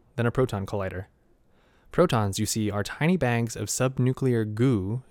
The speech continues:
in which three valence quarks live. While collisions between those constituent quarks certainly create a mess of new particles, these hadrons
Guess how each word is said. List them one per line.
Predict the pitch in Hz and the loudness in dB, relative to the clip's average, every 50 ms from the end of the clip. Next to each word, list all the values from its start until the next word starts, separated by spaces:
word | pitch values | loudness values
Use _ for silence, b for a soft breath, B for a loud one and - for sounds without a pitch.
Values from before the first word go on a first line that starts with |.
| _ _ | _ _
in | - 135 143 | 2 2 4
which | 151 151 - - - | 4 2 2 -2 -8
three | - - 156 165 180 180 160 | -6 -4 -2 0 0 0 0
valence | 127 117 120 127 143 151 139 127 - | 2 2 2 2 4 2 0 -2 -6
quarks | - - - 143 139 117 - - - - | -8 -4 -2 0 0 0 -2 -4 -6 -2
live. | 127 147 135 98 92 - - - _ _ _ _ _ _ _ _ _ _ _ _ _ _ _ b b b b b b b - | 0 0 0 0 -2 -6 -12 -20 _ _ _ _ _ _ _ _ _ _ _ _ _ _ _ b b b b b b b -2
While | 123 123 123 | 0 0 0
collisions | - - 131 156 156 143 120 110 | 2 2 2 4 4 4 0 0
between | - 117 - - 139 135 127 113 107 | -2 -4 0 2 4 4 4 4 4
those | 110 110 117 117 - | 6 6 4 4 2
constituent | - 113 101 - - - - 110 107 - | -2 -4 -4 -2 -4 -4 -4 -6 -6 -6
quarks | - - 139 123 101 - - - - - | -4 -2 -2 -2 -2 -4 -8 -12 -12 -10
certainly | - - - 185 208 - 165 143 131 120 | -6 -4 -2 0 0 0 0 0 -2 -2
create | - - 127 123 117 107 - 110 | -2 -4 -2 -2 -2 -2 -2 -4
a | 107 | -4
mess | 104 101 107 127 110 - - - - | -2 0 0 -2 -2 -4 -8 -10 -10
of | - 131 117 107 107 - - 139 | -4 -2 -2 -2 -2 -6 -2 0
new | 123 127 | 0 0
particles, | - - 143 135 120 - 98 95 101 - b b b b b b b b b b b b | 2 0 0 0 -2 -4 -6 -6 -8 -8 b b b b b b b b b b b b
these | 143 147 165 147 - - - - - | 0 0 0 0 -2 -8 -14 -8 -4
hadrons | 175 170 - - 107 104 104 - | -2 -2 0 0 -2 -2 -2 -4